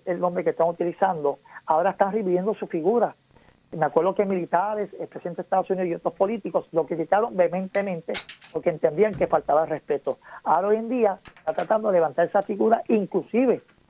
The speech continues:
están diciendo que le den hasta trabajo, que le den hasta empleo a Colin Kaepernick. Hay algunas cosas que a veces no tienen mucho sentido, ¿verdad? Pero, eh, eh, son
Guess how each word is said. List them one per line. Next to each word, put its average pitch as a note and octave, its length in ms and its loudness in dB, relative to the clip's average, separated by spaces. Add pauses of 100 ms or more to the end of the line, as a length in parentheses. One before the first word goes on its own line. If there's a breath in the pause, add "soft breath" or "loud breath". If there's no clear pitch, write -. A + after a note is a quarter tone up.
están E3+ 280 0
diciendo G#3+ 460 0
que G#3+ 80 0
le F#3 100 2
den F#3 200 2
hasta G#3 180 0
trabajo, F#3 520 -2 (600)
que F#3+ 100 -2
le E3 120 4
den F#3+ 80 0
hasta G#3+ 180 2
empleo G#3+ 540 0 (200 loud breath)
a D#3 120 -2
Colin F#3+ 300 0
Kaepernick. D#3 480 0 (280 loud breath)
Hay G3 140 2
algunas B3+ 260 0
cosas G#3+ 260 0
que F3+ 60 0
a F3+ 40 4
veces G3 180 0
no G3 80 -6
tienen G3+ 180 -4
mucho F#3+ 220 -2
sentido, F#3 380 0
¿verdad? G#3+ 220 2 (300 loud breath)
Pero, B3 320 2 (220 soft breath)
eh, - 320 -2
eh, G3+ 200 -2
son A#3+ 200 2